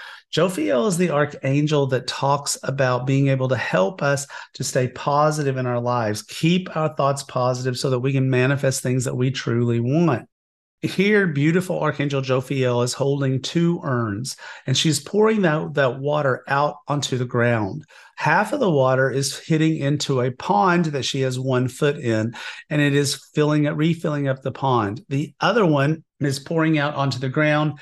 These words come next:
creating five streams of water that represent the five senses. Behind her is a bluebird of happiness, and in the sky are seven stars. So the star is a card that talks about wishes and dreams come true, successfully completing something.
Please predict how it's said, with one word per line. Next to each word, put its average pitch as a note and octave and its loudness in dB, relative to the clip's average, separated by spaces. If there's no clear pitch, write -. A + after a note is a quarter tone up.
creating F#3 2
five G3 -2
streams D#3+ 2
of C3+ -2
water B2 0
that C#3 2
represent C3 0
the C3 0
five G#2+ 0
senses. - -2
Behind D3 2
her D3+ 2
is C3+ 0
a C3+ 2
bluebird B2 -2
of A2 -8
happiness, A#2 -4
and C#3 2
in D#3 2
the D3+ 2
sky D#3+ 0
are D3 -2
seven A2+ -4
stars. A2+ -6
So - -2
the G3+ 2
star B3+ 2
is D#3 0
a D3+ 0
card D3 0
that C#3+ -2
talks C#3+ -4
about C3 0
wishes D#3+ 2
and C3 0
dreams C3+ -2
come B2 -4
true, F#3 2
successfully D3+ -2
completing E3 2
something. D3 0